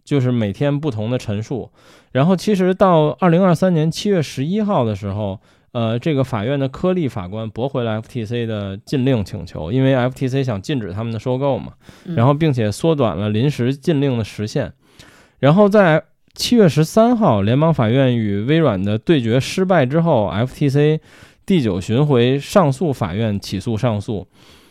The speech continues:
Speaker 1: 呃，要求发布紧急终止，然后还是希望能延长微软收购这个动视暴雪的时间。但是十五日，然后第九巡回上诉法院驳回了F T C的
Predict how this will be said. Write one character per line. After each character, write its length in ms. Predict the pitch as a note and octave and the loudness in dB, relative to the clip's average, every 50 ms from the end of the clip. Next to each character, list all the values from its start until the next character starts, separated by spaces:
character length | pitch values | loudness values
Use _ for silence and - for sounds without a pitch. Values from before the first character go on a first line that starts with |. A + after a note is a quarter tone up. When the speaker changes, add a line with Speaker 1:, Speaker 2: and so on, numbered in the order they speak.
| - _ _ _ - | -20 _ _ _ -4
Speaker 1:
呃， 340 | - C3 B2 A#2+ A#2 A#2 A#2+ | 0 2 4 4 4 2 2
要 260 | B2 D3 E3+ F3+ F#3 | 2 4 6 6 6
求 140 | D3 D3+ D3+ | 6 4 2
发 180 | C#3+ D#3+ D#3+ | 4 4 2
布 80 | D#3+ D3+ | 2 2
紧 240 | C#3 B2+ A2+ G2+ G2 | 0 0 0 0 0
急 140 | F#2+ A2 A#2+ | 0 0 0
终 240 | C3+ C3+ C#3+ C#3+ | 0 2 2 2
止， 160 | B2+ A#2 F#2 - A1+ G#1+ E2 | 0 -2 -4 -6 -8 -8 -6
然 160 | G2+ G#2 A2 | -2 -2 0
后 120 | A#2 C3 A#2 | 0 0 0
还 260 | - - A#2 B2 E3+ | 0 2 4 4 4
是 100 | F#3 G#3+ | 4 4
希 220 | F3 - - G3 | 2 2 2 4
望 180 | G3 F3+ D3+ A#2+ | 4 6 6 6
能 160 | A2+ A#2+ C#3 | 6 4 4
延 300 | C#3+ B2 A2 G#2 B2 F3 | 4 4 2 2 2 2
长 340 | F#3+ - A2 F#2+ F#2+ F#2+ G#2 - _ _ _ _ | 2 0 0 0 -2 -4 -6 -8 _ _ _ _
微 160 | - C3+ D3 | 2 4 6
软 280 | C#3 B2+ A2 F2+ - - | 6 6 4 0 -2 -8
收 240 | - - C#3 C3+ C3+ | -4 0 0 2 4
购 240 | C3+ C3+ B2 A2+ G#2+ | 4 4 4 4 2
这 220 | A2+ A2 G#2+ G2+ | 2 0 0 0
个 560 | G2+ G2+ G2 G2 F#2+ F#2+ F#2+ F#2 F2+ D#2+ - _ _ _ | -2 -2 -2 -2 -4 -4 -4 -6 -8 -8 -10 _ _ _
动 120 | - C3+ A#2 | -2 -2 0
视 80 | A#2+ | 0
暴 200 | A#2+ B2+ B2 A2 | 0 0 0 0
雪 120 | G2 G#2 G2 | 0 -2 -6
的 120 | F2+ F2+ | -8 -10
时 200 | - - - G2+ | -10 -10 -10 -8
间。 300 | G2+ A2+ A2 A2+ A2+ A#2+ - - - - - - _ | -6 -6 -4 -6 -6 -8 -12 -16 -20 -20 -20 -10 _
但 160 | - E3 D3+ | 0 2 2
是 240 | C#3 D3 C#3+ C3+ C3 B2 | 4 4 4 4 2 2
十 180 | - - D3+ | 0 0 -2
五 240 | F3+ G3 C3+ - - | 0 0 -2 -4 -4
日， 320 | A#2 B2+ C3 A#2+ G#2+ F#2+ F2+ | -2 0 0 0 0 -2 -2
然 140 | G2+ G#2+ A2 | -4 -2 -2
后 100 | C3 B2+ | -2 0
第 160 | - D#3+ C#3+ | 2 2 2
九 160 | A#2 G#2+ G2 | 2 0 -2
巡 180 | G2 A2 A#2 C3+ | -4 -4 -4 -2
回 140 | C3 B2+ B2+ | 0 -2 0
上 220 | B2+ - C#3+ B2+ | 0 0 0 0
诉 160 | A#2+ C#3+ C3 | -2 -2 -4
法 160 | A2+ A2 F#2 | -4 -4 -4
院 180 | F#2+ A2 A2 G#2+ | -4 -4 -4 -6
驳 220 | - - G#2 A#2 | -6 -4 -4 -4
回 160 | C3 - C3 G#2+ | -2 -2 0 0
了 120 | G2+ G2 | 0 -2
F 140 | G2+ G#2 - | -4 -4 -6
T 140 | - A2 G2 | -6 -6 -4
C 220 | - A2 G#2+ G2+ | -4 -4 -4 -2
的 260 | G2+ G2 F2+ F2 - | -4 -4 -6 -8 -12